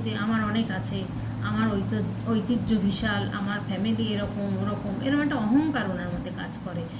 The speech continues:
উনি ভীষণ অন্যায় কাজ করে বেড়ান। হ্যাঁ, সেই অন্যায় কাজগুলোকে কখনো উনি নিজে মনে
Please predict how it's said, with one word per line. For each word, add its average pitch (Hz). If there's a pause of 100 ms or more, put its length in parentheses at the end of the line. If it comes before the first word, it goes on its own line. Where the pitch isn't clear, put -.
(260)
উনি 269
ভীষণ 233
অন্যায় 226
কাজ 214
করে 185
বেড়ান। 175
হ্যাঁ, 294 (420)
সেই 220
অন্যায় 220
কাজগুলোকে 220 (480)
কখনো 294
উনি 247
নিজে 233
মনে 214